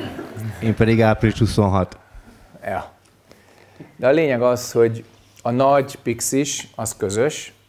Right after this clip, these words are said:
Speaker 2: és mivel az ellentétek, azok vonzzák egymást, és az azonosságok pedig taszítják egymást, ezért van egy nagyon,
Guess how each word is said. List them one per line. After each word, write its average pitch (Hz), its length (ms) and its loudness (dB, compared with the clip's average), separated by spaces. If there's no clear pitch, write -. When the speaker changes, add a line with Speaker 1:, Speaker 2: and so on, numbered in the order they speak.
Speaker 2:
és 117 220 -6
mivel 113 160 -2
az 113 100 0
ellentétek, 110 920 0
azok 101 260 -6
vonzzák 110 480 -4
egymást, 107 580 -6
és 98 200 -12
az 101 340 -4
azonosságok 110 800 -4
pedig 95 240 -10
taszítják 98 720 -6
egymást, 98 540 -6
ezért 110 380 0
van 101 440 -4
egy 92 360 -14
nagyon, 87 360 -12